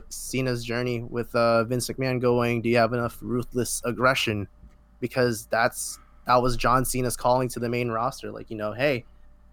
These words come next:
I have what it takes." And then, obviously, that's his upbringing. And then I was kinda confused at first, like, why are they bringing up, you know, the Saturday night, uh, set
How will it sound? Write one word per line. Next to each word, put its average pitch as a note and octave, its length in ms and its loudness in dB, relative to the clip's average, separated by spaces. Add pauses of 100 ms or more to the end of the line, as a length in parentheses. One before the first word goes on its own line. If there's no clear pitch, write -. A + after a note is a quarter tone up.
(400)
I G#2+ 100 -2
have A#2+ 260 0
what B2 120 0
it A#2 80 -2
takes." - 400 -2
And G2+ 160 -8
then, A2 440 -2 (140)
obviously, A#2+ 520 0
that's A#2 200 2
his A#2 120 -2
upbringing. B2 600 2 (460)
And D3 160 6
then E3+ 240 8 (100)
I F3+ 120 6
was C4+ 160 6
kinda C4+ 240 6
confused G#3+ 720 0
at G#3+ 200 4
first, A#3 300 2
like, D#3 240 4
why F#3+ 680 4
are F#3 200 4
they F#3 440 0 (720)
bringing D3 360 0
up, C#3 120 0
you C3+ 80 -2
know, A#2 180 0
the A#2 120 -2
Saturday B2+ 360 2
night, A2+ 320 -2 (480)
uh, G2 680 4
set A#2+ 380 0